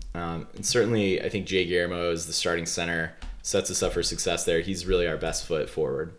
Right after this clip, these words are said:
on the O-line. Um, so, again, I mean, I think if we get a quality game out of Deshaun, can keep some protection there, and really activate some of our athletes, things bode well for us putting up points against this Notre Dame defense, despite them having some good athletes.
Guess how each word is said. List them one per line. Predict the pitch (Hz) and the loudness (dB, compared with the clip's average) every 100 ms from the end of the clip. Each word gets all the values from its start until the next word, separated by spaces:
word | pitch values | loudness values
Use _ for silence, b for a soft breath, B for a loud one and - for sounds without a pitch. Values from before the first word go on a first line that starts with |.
| - - | -20 -10
on | 85 | -6
the | 82 | -6
O-line. | 82 73 58 82 - b b b b b b - - | -6 -8 -8 -10 -14 b b b b b b -20 -12
Um, | 82 82 78 - - | -6 -4 -4 -8 -8
so, | - 117 110 - - | 4 8 6 4 0
again, | 107 110 98 95 - | 6 8 6 4 -2
I | 95 | 0
mean, | 98 | 2
I | 95 | 4
think | 98 95 | 4 2
if | - | 2
we | 104 | 4
get | 98 95 - - | 6 6 2 -2
a | |
quality | 90 104 98 92 | -2 4 6 4
game | 90 87 | 4 2
out | 85 | 0
of | 82 | -2
Deshaun, | - - 95 92 90 87 - - | -2 0 2 2 0 -2 -8 -14
can | - | -10
keep | 85 87 | -6 -4
some | - 85 | -4 -6
protection | 87 92 - 87 | -4 -2 -2 -2
there, | 87 87 82 b b b | -2 -2 -4 b b b
and | - | 0
really | 95 90 | 4 6
activate | - 87 90 87 76 | 6 4 4 4 4
some | - | 2
of | 90 | 2
our | 82 | 2
athletes, | 80 85 104 107 107 - - - - - | 2 2 4 4 4 -2 -4 -16 -18 -4
things | 104 95 | -2 4
bode | 101 87 | 4 6
well | 90 85 | 4 2
for | 87 | 0
us | 78 | 0
putting | - 85 | 0 0
up | 82 - | 0 -4
points | 87 78 | -4 -4
against | - 82 85 | -4 -4 -4
this | 80 | -4
Notre | 80 82 | -2 -2
Dame | 80 80 | -2 -4
defense, | 82 - 73 - b b - | -6 -6 -8 -10 b b -4
despite | 196 - 110 95 | 0 8 8 8
them | 92 | 2
having | 90 87 | 4 2
some | 80 85 | 0 -2
good | 80 | -4
athletes. | 73 69 73 - - | -4 -6 -8 -12 -16